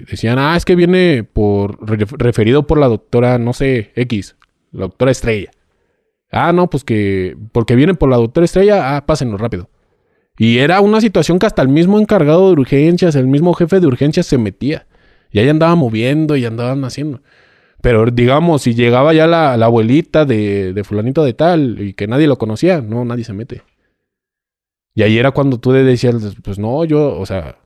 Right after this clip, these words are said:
yo atiendo por igual. Pero a ti te exigía, "No, es que viene referido, atiéndelmelo, pero ya". "Oye, pero no tengo ni espacio". "No, pues sácame ese paciente y mete a este". "¿Y qué hago con ese paciente?". "No, pues ponlo en una silla.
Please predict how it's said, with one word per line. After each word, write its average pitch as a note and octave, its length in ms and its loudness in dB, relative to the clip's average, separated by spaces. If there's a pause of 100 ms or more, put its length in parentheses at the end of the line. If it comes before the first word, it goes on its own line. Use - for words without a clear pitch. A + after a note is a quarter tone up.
(140)
yo F#2 140 -8
atiendo C#3+ 380 -4
por - 200 -2
igual. A#2+ 420 -2 (440)
Pero G#2 180 2
a G#2 60 2
ti C3+ 160 -4
te F#3+ 120 0
exigía, D3+ 460 2
"No, E3 240 2
es E3+ 80 -2
que E3 120 0
viene F#3 220 2
referido, D3+ 480 2
atiéndelmelo, D#3+ 600 2
pero G2 200 -2
ya". A#2+ 280 -4 (320)
"Oye, D#3+ 240 0
pero B2+ 160 0
no D3 100 0
tengo F3+ 260 2
ni D3+ 60 2
espacio". B2+ 300 -2
"No, D3 140 -2
pues - 100 -10
sácame F3+ 320 0
ese F#3 120 -2
paciente D#3+ 440 -4
y - 20 -2
mete D#3+ 240 -4
a D#3+ 60 -4
este". - 360 -12 (1120)
"¿Y A2 140 0
qué C3+ 200 -4
hago F3 180 2
con F3 120 2
ese F#3+ 160 0
paciente?". E3+ 420 -2
"No, F3+ 220 2
pues F#3+ 140 -2
ponlo G3 220 0
en G#3+ 80 2
una G#3+ 120 0
silla. A3 340 -2